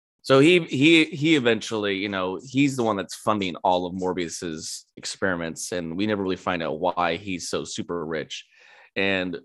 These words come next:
Jared Harris, who is a great actor, who really is kinda wasted in this film, he doesn't really get to do much. He was the one that,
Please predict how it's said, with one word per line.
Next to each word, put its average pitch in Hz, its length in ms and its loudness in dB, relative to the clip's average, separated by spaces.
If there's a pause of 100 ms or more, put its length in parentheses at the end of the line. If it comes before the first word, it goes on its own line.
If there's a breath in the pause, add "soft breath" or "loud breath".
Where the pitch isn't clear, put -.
(120)
Jared 120 320 4
Harris, 104 500 2
who 101 160 -2
is 87 80 -4
a 82 60 -10
great 101 240 0
actor, 87 480 -4
who 98 120 -2
really 95 220 0
is 80 140 -10
kinda 90 320 -8
wasted 95 360 -6
in 80 80 -8
this 80 160 -10
film, 78 440 -10
he 104 140 -10
doesn't 95 180 -8
really 90 120 -8
get 85 180 -14
to 90 60 -16
do 90 160 -8
much. 87 460 -8 (480 soft breath)
He 127 180 2
was 110 220 2
the 95 80 -6
one 92 220 -4
that, 78 260 -6